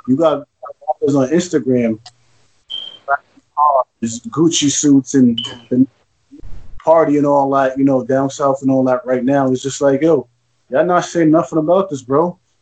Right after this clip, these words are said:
You gonna get stopped just like everybody else. Like, you can get stopped and pulled over right now in this time,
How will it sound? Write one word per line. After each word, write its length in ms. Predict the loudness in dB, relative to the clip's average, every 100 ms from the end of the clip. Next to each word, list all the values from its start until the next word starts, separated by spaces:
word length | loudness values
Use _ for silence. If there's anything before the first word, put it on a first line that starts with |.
| _
You 140 | -2 2
gonna 220 | 2 4
get 140 | 0
stopped 360 | 0 0 0 -2
just 100 | -16 _
like 280 | -20 -20 -10 -6
everybody 240 | -2 0
else. 120 | -2 -4 _ -6
Like, 120 | -4 -4
you 100 | -2
can 140 | 0
get 140 | 0
stopped 320 | 0 -2 0 0
and 120 | 0
pulled 220 | 0 2
over 240 | 2 2
right 240 | 2 4 4
now 160 | 4
in 80 | 4
this 140 | 2 0
time, 340 | -2 0